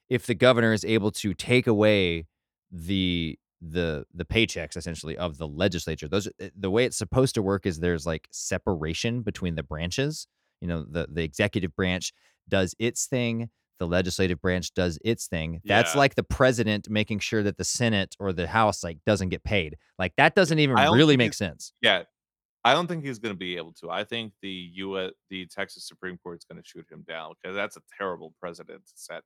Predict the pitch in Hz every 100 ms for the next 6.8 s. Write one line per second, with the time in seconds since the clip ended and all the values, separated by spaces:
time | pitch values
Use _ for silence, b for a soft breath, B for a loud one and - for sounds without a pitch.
0 | _ 87 90 82 _ - 92 69 _ _
1 | - 117 143 - 156 151 - _ _ _
2 | 101 120 127 143 139 123 - 123 - 110
3 | 104 104 92 90 85 95 92 - 87 87
4 | 90 87 - 151 160 - 196 220 185 -
5 | _ _ _ _ _ _ _ _ - -
6 | 131 120 - - 98 92 87 82